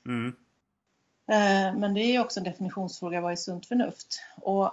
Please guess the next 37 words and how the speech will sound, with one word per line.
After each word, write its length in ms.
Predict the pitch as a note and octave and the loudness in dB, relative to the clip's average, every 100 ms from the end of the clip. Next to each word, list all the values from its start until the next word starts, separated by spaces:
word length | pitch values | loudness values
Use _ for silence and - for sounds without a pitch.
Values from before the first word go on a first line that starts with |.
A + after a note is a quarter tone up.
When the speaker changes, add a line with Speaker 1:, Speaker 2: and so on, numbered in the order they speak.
| - | -2
Speaker 2:
att 260 | - G3+ - | -8 -8 0
inte 340 | A3+ G#3 - | 2 2 0
säga, 280 | A3+ A3+ - | 0 0 0
alltså, 180 | F#3 - | -2 -4
det 120 | G3 F#3+ | -6 -6
är 60 | |
klart 240 | - F3 F3 | -2 -4 -4
att 60 | |
det 80 | F3 | -8
inte 220 | F3 E3+ | -10 -8
är 80 | E3 | -4
rocket 380 | F#3 A3 - - | -2 -2 -4 -6
science, 320 | - - - | -4 -4 -4
men 160 | F#3+ G3+ | -2 -2
det 60 | |
är 440 | - A3 G#3+ - B3 | 0 2 2 2 -2
ändå, 280 | F#3 F#3+ - - _ _ | -4 -8 -10 -14 _ _
det 120 | - A#3 - | -10 -10 -2
kräver 500 | C#4 B3+ B3 A#3 G3+ | 0 4 4 2 0
strategier 840 | G3 A3 G#3+ A3+ B3+ D4 G#3+ E3+ | -2 -2 -2 -4 -2 0 0 -4
och 60 | F3 | -4
det 80 | F#3+ | -6
kräver 360 | F#3+ G#3+ F3 F3+ | -2 -2 0 -2
ett 160 | F3+ | -4
tänk 340 | - A3 G3 - | -2 -2 -2 -8
för 100 | F#3+ | -14
att 120 | F#3 | -8
faktiskt 460 | F#3 - E4+ - _ _ _ _ _ | -8 -8 -12 -12 _ _ _ _ _
lyckas 720 | G3 G3 - - A3 A#3+ - - | -2 -2 -2 -2 -2 -2 -6 -4
möta 320 | G3+ F#3 - | -2 -2 -6
kunden, 720 | - F#3 E3+ E3 - - - - | -8 -6 -6 -4 -2 -2 -4 -8
eh, 440 | - D#3+ E3 - F3 _ _ _ _ | -10 -10 -12 -12 -16 _ _ _ _
på 160 | F3+ F3 E3+ | -12 -10 -12
ett 80 | |
bra 180 | - F3 | -12 -12
sätt. 220 | - - - - _ | -10 -14 -16 -20 _
Speaker 1:
Mm. 320 | A#2 A2 A#2 | -8 -6 -6